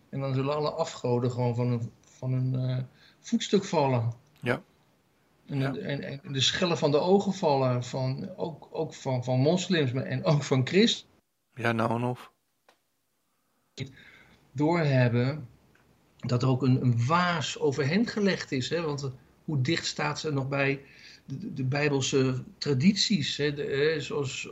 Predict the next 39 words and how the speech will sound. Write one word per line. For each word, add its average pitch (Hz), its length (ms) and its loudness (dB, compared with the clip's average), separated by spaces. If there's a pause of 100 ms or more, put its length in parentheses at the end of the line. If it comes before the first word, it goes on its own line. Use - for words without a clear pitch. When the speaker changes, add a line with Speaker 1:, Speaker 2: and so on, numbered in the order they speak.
Speaker 1:
zoals 139 260 -4
Jezus 143 380 4
ook 220 180 2
alles 165 340 0
deed 123 240 2
wat 123 160 -2
in 131 260 0 (260)
de 127 120 -2
Torah 156 380 -2
staat. - 180 -2
Hij 127 80 0
was 127 120 -2
zonder 135 260 0
zonde, 214 260 0
staat 110 340 -6
er. 110 60 -6
Hij 113 140 -4
deed 117 180 -4
alles 196 240 -6
wat, - 240 -12 (360)
wat 135 140 -6
God, - 460 -8 (220)
ja, 123 180 -2
Speaker 2:
Ja. 120 200 -2 (160)
Speaker 1:
wenste. 135 420 0
Hè? 147 180 2
"Uw 147 240 2
wil 143 280 4
geschieden." 135 680 4
Hè? 135 160 0
Wat 131 180 -6
is 160 180 -6
dat? 120 180 -2
Dat 135 160 -6
is 139 180 -6
zijn 139 220 -6
onderwijs, 160 580 -2
zijn 131 220 -2
wil. 151 340 0